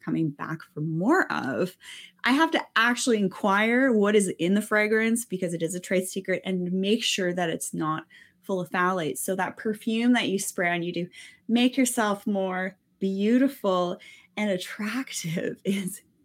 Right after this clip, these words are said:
typically being sprayed right on the thyroid and can actually be making you sick and damaging the skin. So we have to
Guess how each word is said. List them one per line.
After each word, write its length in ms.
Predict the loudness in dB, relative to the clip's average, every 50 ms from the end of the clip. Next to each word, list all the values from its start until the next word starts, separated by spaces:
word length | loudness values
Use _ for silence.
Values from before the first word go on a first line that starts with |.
| _
typically 460 | -14 -6 -4 -2 -2 0 0 2 4 4
being 220 | 6 6 6 4
sprayed 340 | 4 2 -2 -4 -2 -2 -2
right 380 | -2 -2 -2 0 0 2 2 4
on 140 | 4 4 4
the 100 | 4 4
thyroid 640 | 4 4 4 4 4 2 0 0 0 -2 -4 -6 -8 -14 -20 -20 -20 -20 -20 _ _ _ _ -4
and 260 | -2 0 2 0 0
can 140 | 2 2 2
actually 540 | 2 2 0 0 0 -2 -2 0 0 0 0
be 340 | 0 -2 -4 -4 -4 -4 -4
making 400 | -4 -2 -2 0 2 4 4 4
you 100 | 4 2
sick 520 | 0 -2 -4 -2 0 0 -2 -2 -4 -8 -8
and 400 | -4 -2 0 2 4 4 4 4
damaging 920 | 2 -2 -4 -4 -2 -2 -2 -2 -2 -2 -2 -2 -2 -2 -2 -4 -4 -4 -2
the 100 | -2 -2
skin. 320 | -2 -4 -2 -2 -2 -2
So 140 | -2 -4 -6
we 40 | -4
have 200 | -4 -4 -4 -2
to 180 | 0 0 0